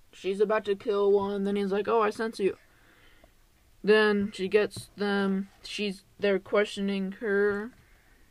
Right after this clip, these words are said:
And then Jango Fett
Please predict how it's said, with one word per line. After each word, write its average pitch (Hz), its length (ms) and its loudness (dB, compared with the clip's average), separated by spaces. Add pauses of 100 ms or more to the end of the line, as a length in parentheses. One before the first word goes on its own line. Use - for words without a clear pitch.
(1400)
And 175 220 -4
then 180 420 -6 (1500)
Jango 185 460 0
Fett 190 300 -4